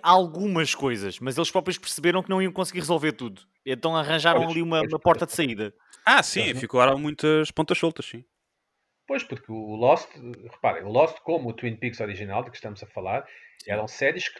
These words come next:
Speaker 2: todas as semanas tinham que ter audiências. Portanto, tu, no fundo, tu
Speaker 3: Sim.
Speaker 2: tens que ir adicionando, não é? Tens que
Speaker 3: Suma a
Speaker 2: ir,
Speaker 3: coisa.
Speaker 2: pronto, eh, e pá, e depois às tantas perdes o, o, o pé. O, o tipo que escreve o, o Guerra dos Tronos, o J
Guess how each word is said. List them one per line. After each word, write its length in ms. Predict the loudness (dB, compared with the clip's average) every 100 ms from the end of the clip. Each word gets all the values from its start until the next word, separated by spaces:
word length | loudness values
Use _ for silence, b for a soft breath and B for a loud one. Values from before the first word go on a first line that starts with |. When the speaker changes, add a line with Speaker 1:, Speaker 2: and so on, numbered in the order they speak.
| _
Speaker 2:
todas 340 | -4 -2 -4 -6
as 80 |
semanas 400 | -6 -6 -6 -6
tinham 260 | -6 -8 -8
que 80 | -6
ter 140 | -2
audiências. 500 | -2 -2 -4 -4 -8
Portanto, 340 | -10 -8 -10 -8
tu, 100 | -10
no 100 | -10
fundo, 520 | -10 -8 -6 -6 -10 b b b -14
tu 80 |
Speaker 3:
Sim. 60 | -6
Speaker 2:
tens 200 | -4 -2
que 120 | -2
ir 180 | 2 2 2
adicionando, 720 | -4 -4 -6 -4 -2 -2 -2 -6 -6 -6 -8 -10 -12
não 80 | -8
é? 160 | -6 -4
Tens 180 | -2 0
que 40 | 2
Speaker 3:
Suma 200 | 2 0
a 20 |
Speaker 2:
ir, 60 | 2
Speaker 3:
coisa. 360 | 0 -2 -10 -16 _ _ _ _
Speaker 2:
pronto, 380 | -4 -4 -8 -18
eh, 300 | -14 -14 -16
e 40 | -16
pá, 140 | -14 -14
e 40 |
depois 280 | -16 -14 -12
às 120 | -10
tantas 280 | -10 -10 -10
perdes 340 | -4 -4 -4 -10
o, 80 | -10
o, 560 | -12 -14 -16 -16 -20
o 60 | -6
pé. 400 | 0 0 0 -4 b b b b -10
O, 340 | -8 -6 -10
o 40 | -4
tipo 200 | -4 -2
que 60 |
escreve 380 | -4 4 4 4
o, 600 | 0 0 -2 -6 -12 -16
o 40 | 0
Guerra 240 | 0 2
dos 160 | -4 -6
Tronos, 320 | -6 -6 -8
o 80 | -12
J 120 | -4